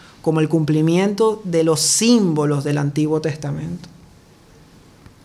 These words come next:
Y es que mientras los sinópticos hacen una gran alusión a pasajes del Antiguo Testamento citando diferentes versículos, Juan no usa tantas referencias, sino que él organiza todo el evangelio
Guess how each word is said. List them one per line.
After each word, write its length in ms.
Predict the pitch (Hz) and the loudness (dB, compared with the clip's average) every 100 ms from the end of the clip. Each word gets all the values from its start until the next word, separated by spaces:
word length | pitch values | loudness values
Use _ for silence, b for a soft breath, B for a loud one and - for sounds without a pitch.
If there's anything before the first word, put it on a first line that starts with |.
| - - - B B B - | -20 -20 -20 B B B -4
Y 60 | 151 | 0
es 60 | |
que 100 | 175 | 4
mientras 280 | 196 190 175 | 4 4 4
los 140 | 175 | 2
sinópticos 540 | 170 160 175 196 - 175 | 2 4 4 2 0 2
hacen 260 | 170 190 | 2 2
una 220 | 185 185 165 | 2 2 2
gran 400 | 175 180 196 202 | 4 4 2 -2
alusión 500 | 190 175 170 170 170 | -2 -2 0 0 0
a 80 | 170 | 0
pasajes 340 | 165 165 165 | -2 -2 -2
del 140 | 170 160 | 0 -2
Antiguo 320 | 156 156 160 | -2 -2 -2
Testamento 640 | 165 143 156 160 180 185 | -2 -2 -2 0 -2 -2
citando 440 | 185 156 156 156 170 | -2 0 0 0 0
diferentes 480 | 170 165 151 151 156 | -2 -2 -4 -2 -2
versículos, 680 | 147 - 202 185 160 160 - B B B B B - | 0 0 0 -2 -8 -10 -16 B B B B B -4
Juan 580 | - 190 185 165 160 160 | 4 6 6 2 -2 -2
no 120 | 165 | 0
usa 300 | 170 170 170 | 0 -2 2
tantas 400 | 180 185 156 143 | 2 4 0 0
referencias, 840 | 151 151 151 156 147 - - - - B B B B - | -2 0 0 0 -2 -6 -12 -16 -20 B B B B -2
sino 300 | 170 170 165 | 2 4 4
que 180 | 170 175 | 4 4
él 180 | 180 185 | 2 2
organiza 880 | 190 170 160 170 220 196 175 165 170 | 2 4 2 0 0 0 0 0 2
todo 260 | 202 233 | 6 8
el 60 | 233 | 8
evangelio 760 | 185 175 175 190 165 147 151 | 4 0 0 2 2 0 -2